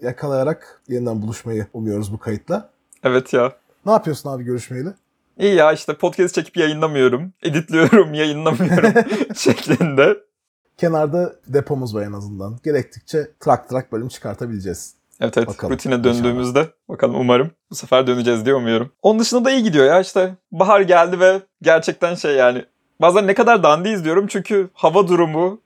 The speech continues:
Speaker 2: günün ne kadarının güneşli olması falan ruh halimi çok etkiliyor ve şu an iyi hissediyorum çünkü hava güzel.
Speaker 1: Şu an ben biraz hasta olmasam ben de kesinlikle şu an daha iyi hissederdim ve biraz şey gibi hissettiriyor.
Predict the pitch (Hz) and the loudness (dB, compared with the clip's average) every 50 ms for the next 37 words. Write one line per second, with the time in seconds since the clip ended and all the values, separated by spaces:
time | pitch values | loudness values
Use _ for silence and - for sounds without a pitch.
0 | _ - 175 175 190 185 170 180 175 - 196 180 180 180 175 180 185 175 151 151 | _ -2 0 2 2 2 2 2 2 2 4 4 4 4 4 0 -2 -2 -2 -2
1 | 156 170 175 - - 175 175 175 165 165 165 - 170 - 170 175 175 170 170 175 | -2 -4 -4 -2 -2 0 0 0 -2 -4 -6 -4 -2 0 0 2 2 2 2 4
2 | 165 170 170 160 170 185 180 - - - 185 160 - - 135 143 180 175 185 196 | 6 6 4 4 2 -2 -6 -6 -4 -2 -2 -4 -4 -4 -4 -2 0 0 0 0
3 | 185 - _ - - 175 160 - 175 175 170 175 165 - - 131 113 117 120 123 | -2 -4 _ -8 -2 0 0 0 0 0 0 0 0 0 0 0 2 2 0 0
4 | 139 143 - 156 143 - 175 170 156 - _ _ - 139 135 131 117 104 113 120 | 0 -2 -8 -8 -6 -4 -4 -4 -4 -6 _ _ -2 0 0 0 -2 0 -2 -2
5 | - - _ _ _ _ _ _ _ _ - - 202 220 254 262 233 175 147 143 | -2 -4 _ _ _ _ _ _ _ _ -6 0 0 2 2 0 -2 -4 -2 0
6 | 185 208 220 208 185 190 190 - - 185 170 - - 190 180 175 160 - 185 165 | 0 0 0 0 0 0 0 -2 -2 -4 -6 -4 -4 -4 -4 -2 -2 -4 -4 -2
7 | 156 160 165 160 147 - 147 127 - 151 143 - 147 147 147 147 147 _ _ _ | -2 -4 -4 -4 -8 -8 -10 -10 -10 -12 -10 -8 -6 -4 -4 -4 -6 _ _ _
8 | - - 139 143 143 131 135 143 143 143 135 123 - - 127 123 127 135 143 170 | -12 -10 -8 -6 -4 -4 -2 -2 0 -2 -2 -4 -6 -8 -6 -6 -6 -6 -6 -6
9 | 175 165 165 165 156 _ - 160 175 202 190 - - 180 170 151 123 110 110 101 | -4 -2 -2 -2 -4 _ -4 0 0 0 0 0 -4 -4 -4 -4 -6 -8 -8 -10
10 | - - 123 113 _ - 104 95 92 95 | -10 -10 -12 -14 _ -12 -10 -10 -10 -10